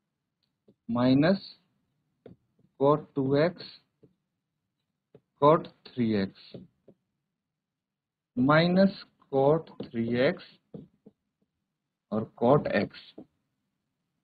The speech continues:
इसको सॉल्व करना है तो क्या करना पड़ेगा? पहले देखिए हम as it is लिखते हैं cot x into cot टू एक्स को, ऐसे ही लिख देते हैं, ठीक है,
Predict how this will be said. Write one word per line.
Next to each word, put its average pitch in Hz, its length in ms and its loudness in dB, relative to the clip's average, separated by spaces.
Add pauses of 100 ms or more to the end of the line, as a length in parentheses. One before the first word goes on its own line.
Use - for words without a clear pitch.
(320)
इसको 202 400 6
सॉल्व 175 380 6
करना 143 360 -4
है 143 240 -12
तो 165 120 -20
क्या 160 200 0
करना 156 320 -6
पड़ेगा? 127 420 -6 (720)
पहले 156 360 4
देखिए 139 440 2 (600)
हम 170 200 2 (960)
as 165 260 8
it 175 140 0
is 175 160 2
लिखते 170 320 -4
हैं 165 280 0
cot 165 300 2 (140)
x 190 260 0 (1400)
into 143 320 2 (140)
cot 156 280 4 (100)
टू 135 160 2
एक्स 117 260 2
को, 104 180 -10 (420)
ऐसे 131 260 2
ही 151 160 2
लिख 135 160 2
देते 98 320 -8
हैं, 98 180 -12
ठीक 156 200 -2
है, 208 80 6